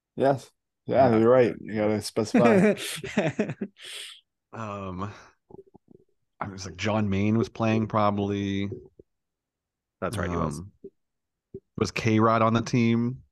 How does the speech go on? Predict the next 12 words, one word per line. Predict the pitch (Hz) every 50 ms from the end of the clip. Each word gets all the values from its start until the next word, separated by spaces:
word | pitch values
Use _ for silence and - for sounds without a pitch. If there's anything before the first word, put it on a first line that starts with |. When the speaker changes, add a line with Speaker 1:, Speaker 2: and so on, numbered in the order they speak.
| - - - - - - _ _ _ - - _ -
Speaker 2:
I | -
think | - 127 151
so. | - - 110 113 127 127
I | - 113
think | 135 196 190
actually | 202 185 - - 131
Pelfrey, | - - - - 123 160 - - 139 117 107 104 101 - - -
um, | 98 98 98 98 95 92 95 95 95 95 95
Speaker 3:
Pel- | 95 98 98 98 - 107 104 - - _ _ _ _ _ _ - -
Speaker 2:
Pelfrey | 147 139 - 147 127 -
started | - - 123 113 113 113 107
our, | 107 101